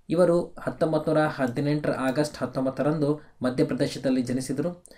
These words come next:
ಇನ್ನು ಇವರು ಎಂಟನೇ ಉಪರಾಷ್ಟ್ರಪತಿ ಹಾಗೂ ಒಂಬತ್ತನೇ ರಾಷ್ಟ್ರಪತಿಯಾಗಿದ್ದರು. ಇವರು ಹತ್ತೊಂಬತ್ತು ನೂರ ಐವತ್ತೇಳರಲ್ಲಿ ಭೂಪಾಲ್ ಅಂದರೆ ಮಧ್ಯಪ್ರದೇಶದ ಮುಖ್ಯಮಂತ್ರಿ ಕೂಡ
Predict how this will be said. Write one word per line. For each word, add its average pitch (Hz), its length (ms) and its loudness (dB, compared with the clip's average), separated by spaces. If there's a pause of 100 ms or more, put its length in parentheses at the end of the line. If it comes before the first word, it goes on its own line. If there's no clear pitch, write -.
(320)
ಇನ್ನು 151 160 2
ಇವರು 165 340 6
ಎಂಟನೇ 151 520 0
ಉಪರಾಷ್ಟ್ರಪತಿ 143 680 0
ಹಾಗೂ 156 280 -2
ಒಂಬತ್ತನೇ 143 680 -2 (200)
ರಾಷ್ಟ್ರಪತಿಯಾಗಿದ್ದರು. 131 1120 -2 (640)
ಇವರು 175 180 4
ಹತ್ತೊಂಬತ್ತು 160 360 0
ನೂರ 156 140 4
ಐವತ್ತೇಳರಲ್ಲಿ 147 640 2
ಭೂಪಾಲ್ 139 260 2
ಅಂದರೆ 139 180 0
ಮಧ್ಯಪ್ರದೇಶದ 139 800 2
ಮುಖ್ಯಮಂತ್ರಿ 139 600 -4
ಕೂಡ 143 140 -2